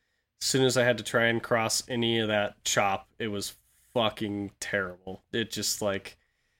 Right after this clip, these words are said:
shook like crazy, and old truck, so it just rattles horribly, and I feel like I'm, the interior is gonna fall apart on me inside. It's just like, yeah, I'm gonna go ahead and not do it there. But when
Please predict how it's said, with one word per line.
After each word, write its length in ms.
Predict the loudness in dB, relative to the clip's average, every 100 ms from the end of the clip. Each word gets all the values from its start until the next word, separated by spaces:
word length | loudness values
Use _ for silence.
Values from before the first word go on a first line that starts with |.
| _ _ -8
shook 460 | -2 2 2 2
like 200 | 2 0
crazy, 640 | 2 0 2 2 0 0 -4 _ _ -4
and 320 | -2 -2 -4 -6
old 240 | 0 0 0
truck, 400 | 0 0 0 -4
so 180 | -4 -2
it 80 |
just 160 | -4 -6
rattles 880 | -6 -2 2 2 2 -2 -2 -4 -6 -4
horribly, 460 | -2 -2 -2 -2
and 80 | 0
I 60 | -2
feel 240 | -2 -2
like 180 | -2 -2
I'm, 280 | -2 -4 -8 _ _ _ -16 -16 _ -6
the 160 | -4 -4
interior 440 | -4 -2 0 0
is 120 | -4
gonna 180 | -6 -8 -4
fall 200 | -2 0
apart 420 | -2 -4 -6 -6 _ _ _ -6
on 220 | 0 0 0
me 200 | -4 -4
inside. 600 | -6 -4 0 0 0 0 _ _ _ _ _ _ _ -12
It's 80 |
just 160 | -6 -4
like, 220 | -4 -2
yeah, 280 | 4 6 6 6
I'm 200 | 4 6
gonna 220 | 2 0 -2 2
go 180 | 4
ahead 200 | 6 4
and 200 | 0 -4 -6 -2
not 400 | 0 0 -2 -4
do 160 | -2
it 100 | 0
there. 200 | 0 0
But 500 | 6 8 8 6 0 _ _ 0
when 300 | 2 2